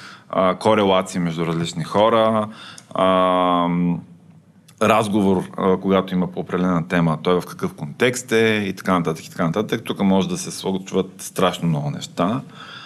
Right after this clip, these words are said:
и съответно едното стъпало по-нагоре е просто пак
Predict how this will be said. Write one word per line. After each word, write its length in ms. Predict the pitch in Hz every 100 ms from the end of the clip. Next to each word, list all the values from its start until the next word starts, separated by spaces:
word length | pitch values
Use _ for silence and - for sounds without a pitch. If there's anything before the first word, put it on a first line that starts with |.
| - - -
и 80 | 110
съответно 1000 | 113 92 107 - 110 117 117 110 101 - - - - - -
едното 360 | 101 104 101 95
стъпало 560 | - - 95 90 85
по-нагоре 640 | 98 92 87 92 90 85 82
е 80 | 85 - - - _ - -
просто 260 | 98 92
пак 200 | - 95